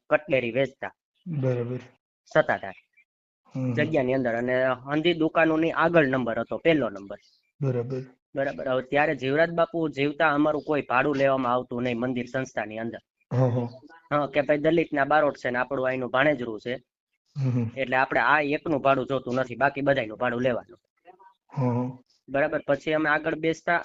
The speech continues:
Speaker 1: અને હવે નવા ભગત આવ્યા વિજય બાપુ લઘુ મહંત.
Speaker 2: હમ.
Speaker 1: ત્યારબાદ, અ, હિતેશભાઈ એક બ્રાહ્મણ કરીને છે દુકાનમાં.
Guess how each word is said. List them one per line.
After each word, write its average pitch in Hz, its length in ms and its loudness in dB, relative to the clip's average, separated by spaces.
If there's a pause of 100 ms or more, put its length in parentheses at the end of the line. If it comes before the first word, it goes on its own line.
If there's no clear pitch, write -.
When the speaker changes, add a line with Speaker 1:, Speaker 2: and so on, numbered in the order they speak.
(120)
Speaker 1:
અને 131 380 -2
હવે 160 580 2 (420)
નવા 143 260 4
ભગત 151 360 2
આવ્યા 147 200 4
વિજય 147 280 2
બાપુ 120 320 -4
લઘુ 139 240 2
મહંત. 101 340 -10 (560)
Speaker 2:
હમ. 127 260 4 (640)
Speaker 1:
ત્યારબાદ, 156 560 2
અ, 156 280 6 (460)
હિતેશભાઈ 156 560 2
એક 147 100 -2 (100)
બ્રાહ્મણ 151 300 4
કરીને 127 360 0
છે 117 160 -6
દુકાનમાં. 127 640 -2